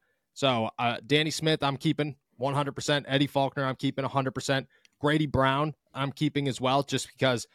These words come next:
Joey Porter's got his issues, but Grady Brown's made a lot out of a little, you know, and he's found some guys. You know, Trenton Thompson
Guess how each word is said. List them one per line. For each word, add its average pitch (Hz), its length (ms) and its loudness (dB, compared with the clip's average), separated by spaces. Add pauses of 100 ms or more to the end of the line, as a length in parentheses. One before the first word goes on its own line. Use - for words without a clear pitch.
(260)
Joey 151 220 4
Porter's 147 360 -2
got 135 200 0
his 110 100 -4
issues, 139 400 0
but 113 280 0 (320)
Grady 165 200 4
Brown's 147 340 2
made 143 180 4
a 127 40 2
lot 127 280 4
out 120 160 2
of 107 60 -2
a 117 40 -2
little, 107 340 -2 (140)
you 110 80 -4
know, 117 180 2
and 113 80 -2
he's 127 160 -4
found 135 300 -2
some 123 120 -4
guys. 113 440 0
You 117 100 -6
know, 117 100 -4
Trenton 147 320 0
Thompson 139 520 -2